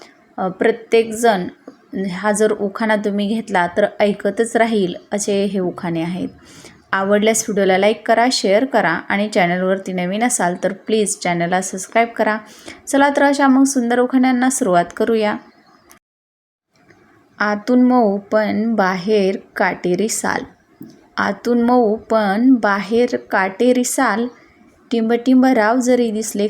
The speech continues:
खडूस, तरी मन मात्र विशाल. अत्राळीवर पत्रावळी, पत्रावळीवर भात.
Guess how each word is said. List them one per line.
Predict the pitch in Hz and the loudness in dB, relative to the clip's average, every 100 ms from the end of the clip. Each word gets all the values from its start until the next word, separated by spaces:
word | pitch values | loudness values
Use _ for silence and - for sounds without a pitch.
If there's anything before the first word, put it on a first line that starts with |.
| 214 | -2
खडूस, | 254 240 196 226 - - - - | 0 0 0 -4 -8 -16 -18 -2
तरी | 220 220 202 208 | 2 2 0 0
मन | 220 196 214 233 | -2 -2 -2 0
मात्र | 202 185 - | 0 -2 -4
विशाल. | 180 180 - 92 - - - _ _ _ _ - _ _ _ _ _ - - _ 254 | -4 -4 -4 -4 -4 -8 -12 _ _ _ _ -20 _ _ _ _ _ -20 -20 _ -4
अत्राळीवर | 254 262 269 247 254 254 277 | -2 0 2 4 2 4 2
पत्रावळी, | 269 233 233 240 247 240 208 208 | 2 0 2 2 4 4 2 0
पत्रावळीवर | 208 214 214 196 190 190 196 196 240 | 0 0 2 0 2 0 0 2 0
भात. | 214 170 - | 0 -4 -8